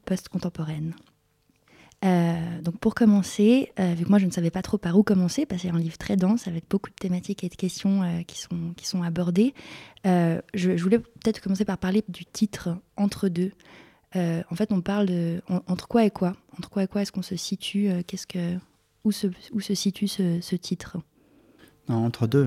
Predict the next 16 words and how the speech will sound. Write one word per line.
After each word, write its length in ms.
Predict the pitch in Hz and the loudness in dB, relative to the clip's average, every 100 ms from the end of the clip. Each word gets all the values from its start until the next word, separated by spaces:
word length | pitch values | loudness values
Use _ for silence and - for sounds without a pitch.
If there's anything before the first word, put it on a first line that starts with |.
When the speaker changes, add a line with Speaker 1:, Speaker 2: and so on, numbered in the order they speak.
| 113 | 2
Speaker 2:
bon, 240 | 120 110 113 | 0 0 2
l'entre-deux, 640 | 113 110 - 113 120 120 | 2 0 0 2 4 4
c'est, 340 | - 101 104 143 | 4 2 2 0
c'est, 180 | 120 - | -4 -2
il 140 | 113 - | -2 0
y 80 | 110 | 2
a 20 | |
de 100 | 107 | 6
multiples 480 | 123 135 - 110 107 | 6 4 2 0 0
entre-deux, 480 | 92 104 113 139 135 | 0 2 6 8 8
hein, 300 | 104 107 113 | 6 4 2
c'est 380 | - 113 104 107 | -2 -6 -6 -6
entre 260 | 90 95 - | -6 -6 -8
ici 280 | 107 - 90 | -6 -4 -2
et 40 | |
là-bas. 400 | 90 87 92 101 | 0 0 0 0